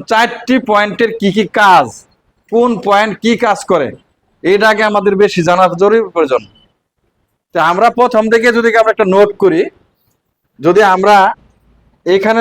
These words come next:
দেখা যাচ্ছে এই টাইমারটার পয়েন্ট তিনটা আছে এক জায়গায়, আর একটা আছে আরেক জায়গায়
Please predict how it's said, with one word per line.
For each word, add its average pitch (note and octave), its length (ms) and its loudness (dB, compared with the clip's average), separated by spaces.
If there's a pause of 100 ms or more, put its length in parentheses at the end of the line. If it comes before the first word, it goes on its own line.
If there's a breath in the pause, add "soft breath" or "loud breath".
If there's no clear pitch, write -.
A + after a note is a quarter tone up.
দেখা A3+ 180 2
যাচ্ছে A3+ 180 2 (120)
এই A#3 80 4 (120)
টাইমারটার G#3+ 500 2 (120)
পয়েন্ট F#3+ 280 2 (100)
তিনটা A#3 380 0
আছে F#3 140 -4 (120)
এক G3+ 60 0 (100)
জায়গায়, C3 260 0 (1300)
আর E3 240 0
একটা G3+ 240 -6
আছে F3+ 200 -2
আরেক F3 240 -4
জায়গায় A2+ 240 -6